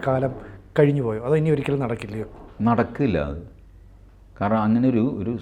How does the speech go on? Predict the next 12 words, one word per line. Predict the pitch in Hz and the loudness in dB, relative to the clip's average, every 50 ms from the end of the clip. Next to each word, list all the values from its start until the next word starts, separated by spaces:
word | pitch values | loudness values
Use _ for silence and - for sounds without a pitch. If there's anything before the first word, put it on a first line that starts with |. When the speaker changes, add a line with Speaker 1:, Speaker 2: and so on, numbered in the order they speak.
| - | -6
Speaker 2:
സമ്പ്രദായം | - 104 98 92 113 117 107 104 110 110 107 117 - - - | -4 -4 0 2 2 4 4 4 4 2 0 -2 -6 -6 -4
പോസിബിളല്ല. | 85 85 95 101 95 - - 107 104 95 76 69 69 71 - - - - - - - - - - - - - - - - - | -2 -2 0 -2 -4 -6 -8 -6 -4 -4 -4 -4 -6 -10 -12 -14 -18 -20 -20 -20 -20 -20 -20 -20 -20 -20 -20 -20 -20 -8 -2
അതിനൊരു, | 98 107 113 113 117 123 127 123 113 | 2 4 4 4 6 6 6 4 4
ഒരു | 98 117 135 - - | 4 2 0 0 -2
അച്ചടക്കം | 92 87 - - 110 101 - - 85 85 | -4 -4 -2 2 2 2 2 2 -2 -6
വേണം. | 80 69 69 69 - - - - - - - - - - - - - - - 107 | -4 -6 -8 -10 -14 -18 -20 -20 -20 -20 -20 -20 -20 -20 -20 -20 -20 -12 -6 -2
ഈ | 104 104 104 107 | 0 2 2 0
അച്ചടക്കത്തിൻ്റെ | - - 98 92 - - 147 135 143 - - 139 135 - - 120 127 120 113 120 | 0 -2 -4 -6 -2 2 4 4 4 4 4 2 2 2 2 2 6 6 6 6
ഒരു | 123 110 - 107 - - - - | 6 4 0 -2 -6 -4 4 6
ട്രബിൾ | 120 110 117 135 131 | 6 8 8 8 6
എന്താണെന്ന് | 113 92 90 98 95 92 90 | 6 4 2 0 0 0 -2
വെച്ചാൽ, | 85 - - 98 87 107 | -2 -2 0 0 0 0